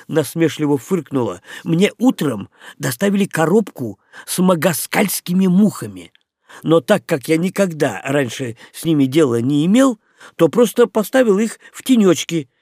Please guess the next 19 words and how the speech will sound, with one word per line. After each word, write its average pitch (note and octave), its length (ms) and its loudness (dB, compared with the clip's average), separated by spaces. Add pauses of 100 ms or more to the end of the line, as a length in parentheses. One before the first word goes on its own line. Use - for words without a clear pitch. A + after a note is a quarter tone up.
и E3 80 0
даже G3 320 2
не F#3+ 180 0
вспоминал. F3+ 720 0 (220)
А C3+ 160 -2
Летиция F#3+ 720 0
говорит, E3 560 2 (240)
что - 200 -6
открывать D#3 640 -2
надо F3 200 0
очень F3+ 320 0
осторожно, A#2+ 720 0 (360)
хотя C3 300 -4
я C3+ 340 2 (520)
не C#3 140 0
понимаю, B2+ 400 0
почему». F#2+ 500 -12 (880)
«Магаскальские C3+ 1300 -8
мухи?» G3+ 720 -2